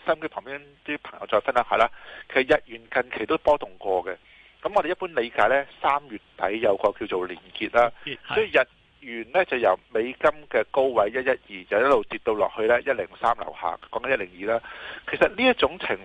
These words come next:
Speaker 1: 況點結合埋呢？每年度嘅叫做財政年度嗰個數字去解釋日元嘅走勢，同埋呢個效果係咪三月底完咗就會產生一個呢急劇變化呢？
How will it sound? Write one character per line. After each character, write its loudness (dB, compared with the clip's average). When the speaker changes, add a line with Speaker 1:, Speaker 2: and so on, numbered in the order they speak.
Speaker 1:
況 4
點 -14
結 -10
合 -6
埋 -2
呢？ 4
每 4
年 0
度 4
嘅 2
叫 2
做 2
財 2
政 -4
年 -10
度 4
嗰 2
個 4
數 0
字 -18
去 -8
解 0
釋 -12
日 -2
元 -18
嘅 -16
走 0
勢， 0
同 -4
埋 8
呢 6
個 8
效 2
果 2
係 -4
咪 -8
三 2
月 -12
底 0
完 0
咗 -6
就 0
會 -4
產 0
生 6
一 -2
個 6
呢 4
急 4
劇 -8
變 -12
化 -2
呢？ -12